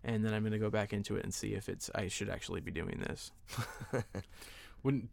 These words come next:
Speaker 3: when you, so you're gonna go in the studio today, are you guys just gonna do the music and you'll write over that, or do you have
Speaker 1: So I've, I wrote, I wrote the lyrics completely out. I basically, like, came up with a, around the same s-,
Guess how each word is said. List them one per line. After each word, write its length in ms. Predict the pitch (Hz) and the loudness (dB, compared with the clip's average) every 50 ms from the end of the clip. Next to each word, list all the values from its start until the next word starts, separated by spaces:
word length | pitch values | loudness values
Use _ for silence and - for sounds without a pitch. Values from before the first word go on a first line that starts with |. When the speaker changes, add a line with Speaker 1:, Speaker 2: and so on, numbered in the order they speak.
| - | 0
Speaker 3:
when 140 | 135 135 131 | 4 6 6
you, 260 | 139 139 135 135 135 | 6 8 6 6 4
so 160 | 123 - - 139 | 4 4 4 6
you're 80 | 135 | 8
gonna 140 | 131 127 123 | 8 8 10
go 100 | 127 123 | 10 10
in 80 | 120 120 | 10 10
the 160 | 95 95 95 | 10 10 8
studio 480 | - - - 120 117 110 117 110 95 | 6 4 4 4 6 6 8 8 6
today, 480 | 87 - - 95 104 110 113 104 95 92 90 - - - - | 6 4 2 4 6 8 8 8 8 6 4 0 -4 2 6
are 80 | 104 | 6
you 100 | 104 117 | 8 8
guys 240 | 117 135 131 123 101 | 8 8 8 8 6
just 180 | 120 117 - - | 4 0 0 2
gonna 180 | 123 110 101 95 | 4 4 4 4
do 180 | 85 101 104 | 4 4 4
the 120 | 101 95 90 | 4 4 4
music 640 | 87 85 90 92 95 98 98 113 127 127 120 - - | 4 4 4 4 4 4 4 4 2 2 2 0 -4
and 280 | - 80 82 85 76 - - - - - | -2 -2 0 0 -2 -8 -12 -14 -6 0
you'll 220 | 98 95 90 85 | 2 4 4 6
write 320 | 87 90 87 90 85 - - - - - - - | 8 8 8 8 6 4 -2 -12 -20 -12 -4 2
over 300 | 90 92 98 104 127 127 | 4 4 4 4 2 2
that, 480 | - 131 127 131 135 139 139 139 127 - - - | 4 4 6 6 6 6 6 4 4 2 0 -2
or 120 | 87 90 | -2 -2
do 100 | 85 90 | 0 -2
you 160 | 85 87 90 | -2 0 0
have 100 | 90 90 | 2 4
Speaker 1:
So 160 | 90 87 123 | 6 8 10
I've, 260 | 98 147 175 196 185 - | 12 12 12 12 12 12
I 140 | - 160 190 | 12 12 12
wrote, 420 | 208 196 180 185 185 175 165 - - | 12 12 12 12 12 10 8 8 8
I 120 | 139 151 | 10 12
wrote 180 | 170 190 175 131 | 12 12 12 10
the 80 | 139 139 | 10 10
lyrics 320 | 139 139 139 120 - - | 12 12 10 10 6 2
completely 420 | - 127 117 131 135 113 117 117 | 0 2 4 6 6 8 10 10
out. 120 | 113 107 110 | 10 10 10
I 80 | 113 | 8
basically, 380 | 117 135 127 120 - - 131 120 | 8 8 8 8 6 4 4 6
like, 140 | 117 107 - | 6 6 4
came 260 | - - 131 123 123 | 4 4 4 6 8
up 160 | 123 113 - - | 6 6 6 4
with 200 | 117 110 - - | 2 4 4 4
a, 440 | 110 104 98 95 92 92 104 117 - - - - - - - - - - - - - - - - - - - - - - - - - - - - - - - - - - | 4 4 6 4 4 2 2 0 -4 -10 -16 -16 -16 -16 -16 -16 -18 -18 -18 -20 -20 -20 -20 -18 -16 -16 -16 -14 -16 -16 -18 -18 -16 -16 -16 -16 -16 -18 -18 -16 0 10
around 300 | - 156 190 214 233 233 | 12 12 12 12 12 12
the 60 | 190 160 | 12 10
same 240 | - 185 170 156 | 8 6 6 6
s-, 320 | 139 - - - - - | 6 4 2 0 0 -2